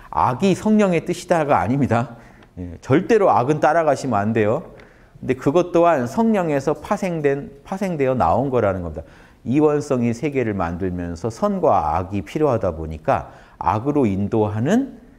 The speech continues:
그런 영적 작용도 생겨난 것이다. "내가 진리를 말함으로 그대들이 나를 믿지 않는 것이다." 그대들이 왜 나를 안 믿는지 알아? 내가 진리를 말하기 때문이야. 거짓을 말했으면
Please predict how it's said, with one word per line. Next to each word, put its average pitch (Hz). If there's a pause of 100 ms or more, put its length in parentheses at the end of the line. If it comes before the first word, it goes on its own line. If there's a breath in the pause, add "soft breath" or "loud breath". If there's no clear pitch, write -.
(140 loud breath)
그런 113
영적 98
작용도 90
생겨난 143
것이다. 78 (800 soft breath)
"내가 156
진리를 196
말함으로 147
그대들이 139
나를 120
믿지 127
않는 131
것이다." 104 (640 loud breath)
그대들이 160
왜 175
나를 131
안 117
믿는지 135
알아? 113
내가 104
진리를 135
말하기 92
때문이야. 78 (920 soft breath)
거짓을 156
말했으면 110